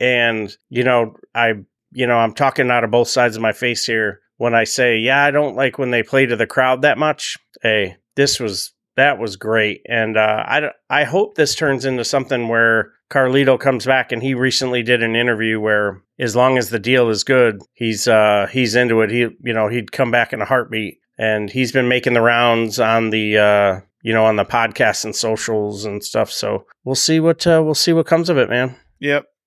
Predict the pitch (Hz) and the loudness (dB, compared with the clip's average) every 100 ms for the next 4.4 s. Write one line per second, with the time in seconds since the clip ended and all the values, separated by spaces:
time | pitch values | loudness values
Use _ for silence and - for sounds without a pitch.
0 | - 143 151 143 135 123 113 113 120 139 | -4 -2 2 0 2 2 2 0 0 0
1 | 143 131 135 123 127 110 101 123 117 104 | 2 0 0 0 0 0 0 0 0 -4
2 | - 120 113 135 143 131 113 123 87 117 | -2 -2 0 2 4 2 2 -2 0 -2
3 | 107 101 - 123 113 117 104 107 - 110 | 0 -2 0 -2 0 0 0 0 -2 -4
4 | 107 101 101 101 | 0 2 2 -4